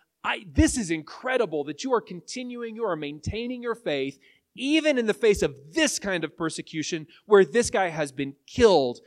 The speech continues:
because he believes in me." Moreover, Jesus says, "You live where Satan's throne is." Now,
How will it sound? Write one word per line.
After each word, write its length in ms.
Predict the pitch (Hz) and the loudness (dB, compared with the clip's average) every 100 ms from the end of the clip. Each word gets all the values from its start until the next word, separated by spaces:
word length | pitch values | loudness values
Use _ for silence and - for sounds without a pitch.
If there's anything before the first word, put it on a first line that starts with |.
| _ - | _ -8
because 400 | 165 - 185 - | -8 -6 -10 -8
he 100 | 175 | -6
believes 460 | 151 147 170 170 | -4 -4 -4 -6
in 120 | 170 165 | -8 -6
me." 240 | 127 104 _ _ _ _ _ _ _ _ _ | -6 -8 _ _ _ _ _ _ _ _ _
Moreover, 440 | 185 208 302 269 165 | -2 4 4 2 -4
Jesus 320 | 175 170 - | -4 -4 -2
says, 200 | 190 160 _ _ | -4 -4 _ _
"You 220 | 190 302 | 2 4
live 180 | 294 214 | 6 4
where 180 | 180 165 | 4 -2
Satan's 680 | - - 254 226 220 208 - | 0 2 2 0 -10 -8 -8
throne 460 | 175 214 240 220 | -2 2 2 2
is." 640 | 185 160 123 92 - - - _ _ _ _ _ _ _ _ _ _ - | 2 2 2 -2 -8 -8 -14 _ _ _ _ _ _ _ _ _ _ -6
Now, 260 | 160 143 | -2 -2